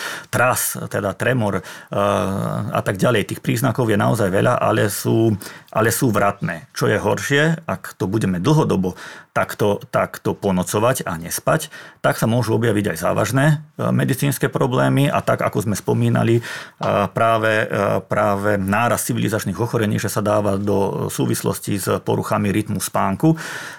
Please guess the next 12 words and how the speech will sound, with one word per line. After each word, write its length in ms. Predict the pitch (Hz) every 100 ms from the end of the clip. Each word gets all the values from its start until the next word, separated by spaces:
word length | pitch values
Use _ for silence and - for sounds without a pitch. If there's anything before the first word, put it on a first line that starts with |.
| -
tak, 320 | - 117 -
e, 320 | 120 110 101 101
sú 160 | 131
to 160 | 117 95
nádorové 480 | 107 120 117 113 113
ochorenia, 640 | - - 117 113 113 110
samozrejme, 560 | - 113 107 110 110 107
lebo 240 | 101 98
tam 160 | 107 95
potrebujeme 720 | 113 107 98 101 98 95 92
spať 400 | - - 104 -
aj 160 | 107